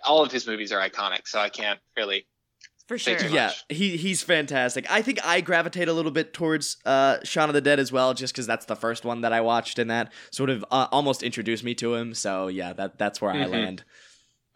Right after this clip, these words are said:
Speaker 2: Yeah.
Speaker 1: Totally.
Speaker 2: So the majority of the script is obviously funny, but towards the end, Stella and Kevin kind of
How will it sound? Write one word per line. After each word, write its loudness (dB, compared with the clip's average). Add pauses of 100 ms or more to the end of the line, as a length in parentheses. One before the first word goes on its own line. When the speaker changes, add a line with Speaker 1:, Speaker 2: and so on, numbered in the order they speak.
(360)
Speaker 2:
Yeah. -8
Speaker 1:
Totally. 2 (500)
Speaker 2:
So 0
the -2
majority 4
of 2
the -2
script -4
is -10
obviously -2
funny, -2
but -4
towards -4 (100)
the -8
end, -2
Stella -2
and -6
Kevin -2
kind 0
of -2